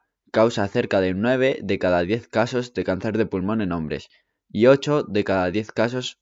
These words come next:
en mujeres. Además, conforme más temprano en la vida se empieza a fumar, más tiempo se fume y más cantidad de cigarrillos se consuman,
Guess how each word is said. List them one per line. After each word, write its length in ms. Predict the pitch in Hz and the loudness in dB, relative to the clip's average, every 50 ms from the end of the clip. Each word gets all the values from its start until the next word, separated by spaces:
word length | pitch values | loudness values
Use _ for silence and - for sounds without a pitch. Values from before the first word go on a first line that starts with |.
| _ - | _ -8
en 180 | 98 101 95 | -6 -4 -4
mujeres. 600 | 98 92 85 80 - 87 82 73 - - - - _ _ _ _ _ _ _ _ _ _ _ _ _ _ _ _ _ _ _ _ - | -4 -4 -6 -6 -6 -8 -8 -8 -8 -10 -14 -16 _ _ _ _ _ _ _ _ _ _ _ _ _ _ _ _ _ _ _ _ -2
Además, 600 | 101 101 101 98 101 123 135 131 107 107 - - _ - - - - _ _ | -2 0 0 0 2 2 2 2 2 0 -4 -10 _ -20 -20 -20 -20 _ _
conforme 460 | - 104 101 95 - 104 98 101 95 | -6 -6 -4 -2 0 0 0 0 0
más 180 | 92 101 113 120 | 0 -2 -2 -2
temprano 380 | 131 127 120 127 135 135 127 | -2 -2 0 2 2 2 2
en 80 | 107 98 | 2 0
la 80 | 90 85 | 0 0
vida 240 | 90 104 107 113 | 2 2 2 0
se 100 | 113 - | 0 -2
empieza 300 | 120 113 104 117 117 120 | -4 -2 -2 -2 -2 -4
a 40 | 113 | -6
fumar, 480 | 110 113 110 113 127 120 110 98 113 - _ _ _ _ _ _ _ _ - | -6 -4 -4 -2 0 0 0 0 -4 -8 _ _ _ _ _ _ _ _ -4
más 240 | 98 101 113 123 - | 0 2 2 2 2
tiempo 320 | - 117 120 104 113 113 | 0 -2 -2 0 -2 -2
se 140 | 113 113 107 | -2 -4 -4
fume 480 | 107 120 120 110 98 78 65 - _ _ _ | -2 0 0 0 0 -2 -4 -8 _ _ _
y 100 | - 95 | -6 -2
más 220 | 95 104 113 123 - | -2 0 -2 -2 0
cantidad 440 | 131 120 117 - 113 117 120 113 | -2 0 0 2 4 4 4 4
de 160 | 95 87 92 92 | 2 0 -2 -4
cigarrillos 560 | - - 90 87 85 - 95 101 104 113 110 | -4 -4 -2 -2 -2 -2 -2 -2 -2 -2 -2
se 120 | - 113 | -2 -2
consuman, 580 | 101 107 104 101 120 120 113 101 98 95 110 | -2 -2 -2 -2 -2 -2 -2 -2 -2 -4 -6